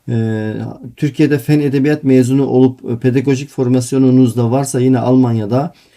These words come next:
fizik, kimya, biyoloji, e, matematik, e,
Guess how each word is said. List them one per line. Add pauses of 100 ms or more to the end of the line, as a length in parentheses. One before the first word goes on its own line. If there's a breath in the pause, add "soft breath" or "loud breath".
(120 soft breath)
fizik,
kimya,
biyoloji, (440 soft breath)
e,
matematik,
e,